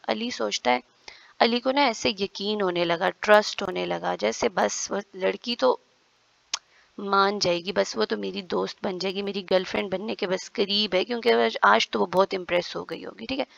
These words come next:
ये जो belief, trust, agree, ये जो वो सोच रहा है ना कि वो मेरी दोस्त बन जाएगी, मतलब, मेरी girlfriend बन जाएगी, ये just and just अली की imagination और suppose है। ठीक है, वो सिर्फ और सिर्फ ये चीज़ें खुद से suppose कर रहे और इमेजिन कर रहे हैं कि, मतलब,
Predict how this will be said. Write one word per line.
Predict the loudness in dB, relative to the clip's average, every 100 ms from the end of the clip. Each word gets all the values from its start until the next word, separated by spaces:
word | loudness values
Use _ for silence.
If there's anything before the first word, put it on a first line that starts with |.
| -20 -20 -20 -16
ये | -2 2 2
जो | 4 4 4 0 _ -16
belief, | -4 -2 0 2 0 0
trust, | 4 4 4 0
agree, | 0 0 -4 -6 -6 _ _ -6
ये | -2
जो | 0 0
वो | 0
सोच | 0 2 2 2
रहा | -2 -2
है | -2
ना | -2
कि | -2
वो | -2
मेरी | -2 -2 -2
दोस्त | 0 -2 0
बन | -4 -2
जाएगी, | -4 -4 -6
मतलब, | -8 -8
मेरी | -8 -6
girlfriend | -6 -4 -6 -4
बन | -6 -2
जाएगी, | -4 -4
ये | -4 -4 0
just | 2 2 0
and | -4 -2
just | -2 -2 0
अली | -2 -2
की | -4 -4
imagination | -4 -2 -4 -2 -2 -2 0
और | 0
suppose | 0 -2 -2 0 0 0
है। | -10 _ _ _ -16 -10
ठीक | -2
है, | -2 -4 -20 -6
वो | -6
सिर्फ | -2 -4 -2
और | -4
सिर्फ | -4 -6
ये | -8
चीज़ें | -6 -6
खुद | -2 -4
से | -2 -2
suppose | -2 0 0 0
कर | 2
रहे | 2
और | 2
इमेजिन | 0 0 0 0
कर | 0 -6
रहे | -8 -12
हैं | -16 _ _ -6
कि, |
मतलब, | -4 -2 -2